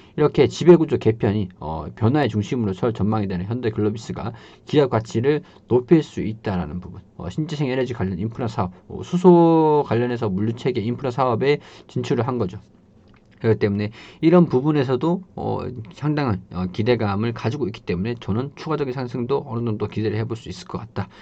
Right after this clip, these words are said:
라는, 라는 부분들 좀 말씀을 드릴 수 있을 것 같아요. 자, 여기에서, 어, 정의선 승계 핵심 지목되는 글로비스 회장 취임 후 뒷전으로 좀 밀려났다.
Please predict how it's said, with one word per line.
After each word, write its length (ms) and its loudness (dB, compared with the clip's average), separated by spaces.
라는, 160 -6
라는 220 2
부분들 480 -4
좀 160 -8
말씀을 340 -6
드릴 220 0
수 120 -4
있을 180 -10
것 100 -6
같아요. 300 -10
자, 160 2
여기에서, 480 2
어, 640 4
정의선 560 6
승계 320 8
핵심 520 4
지목되는 500 0
글로비스 480 2
회장 220 0
취임 520 0
후 320 8
뒷전으로 420 -2
좀 160 -4
밀려났다. 800 -2